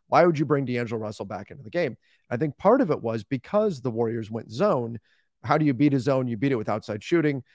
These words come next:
and D'Angelo Russell is certainly gonna give you more of that than Vanderbilt. So he got a wide open three almost immediately and just completely blew it. But then what was interesting, now he was able to get to the rim and, and score, which was great, but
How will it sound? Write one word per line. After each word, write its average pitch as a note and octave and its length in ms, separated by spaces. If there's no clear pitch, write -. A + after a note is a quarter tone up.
and B2+ 440
D'Angelo B2+ 380
Russell A2 300
is G#2+ 100
certainly A2 240
gonna G#2+ 180
give G2+ 160
you G#2 80
more F#2 200
of F#2 80
that F#2+ 280
than A2 140
Vanderbilt. C#3 420
So A#2+ 100
he A#2 80
got C3 180
a A#2+ 40
wide C3 220
open C#3 220
three A2 240
almost A2 260
immediately G#2 500
and A#2 120
just A2 160
completely G#2+ 360
blew D3+ 240
it. A#2+ 100
But C#3+ 180
then D#3+ 600
what D#3 120
was D#3+ 240
interesting, F3 720
now B2+ 220
he C3 180
was C#3 180
able F#3+ 200
to C4 60
get G#3 220
to A#3 80
the G#3 80
rim G#2 400
and, C3 200
and C3+ 200
score, F#2 420
which - 160
was F3 100
great, G#2+ 340
but D3 360